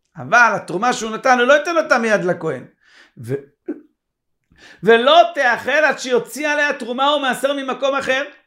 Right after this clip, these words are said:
כיוון שהיא בעצם תבל, הוא הפריש מן החיוב על הפטור. אומרת הגמרא, שאני יחד דמדאורייתא תרומה מעל יתאי.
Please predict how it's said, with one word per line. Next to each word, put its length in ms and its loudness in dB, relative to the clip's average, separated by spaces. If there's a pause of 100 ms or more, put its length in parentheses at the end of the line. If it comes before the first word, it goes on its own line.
(580)
כיוון 160 -4
שהיא 160 -4
בעצם 440 0
תבל, 300 2 (560)
הוא 140 -2
הפריש 680 -8 (120)
מן 160 -2
החיוב 400 2
על 100 4
הפטור. 560 -6 (1800)
אומרת 380 -6
הגמרא, 380 0
שאני 320 -4
יחד 360 0
דמדאורייתא 580 -2
תרומה 380 -6
מעל 260 -4
יתאי. 320 -14